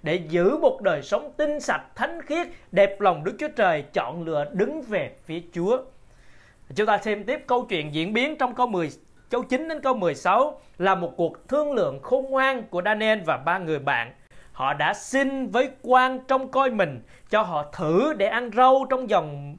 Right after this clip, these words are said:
ăn rau và uống nước lã trong vòng mười ngày. Và sau đó kết quả câu mười lăm, mười sáu.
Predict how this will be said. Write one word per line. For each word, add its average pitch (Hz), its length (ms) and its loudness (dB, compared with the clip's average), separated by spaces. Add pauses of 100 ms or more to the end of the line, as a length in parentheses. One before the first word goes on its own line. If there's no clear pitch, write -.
ăn 220 200 -4
rau 240 160 6
và 180 100 -2
uống 220 200 2
nước 311 160 -6
lã 165 280 0
trong 240 120 -4
vòng 170 240 0
mười 180 180 4
ngày. 165 340 0 (360)
Và 165 100 0
sau 254 140 2
đó 277 120 4
kết 302 280 0
quả 160 400 2
câu 202 120 4
mười 165 180 -2
lăm, 180 280 0
mười 151 160 -4
sáu. 185 460 2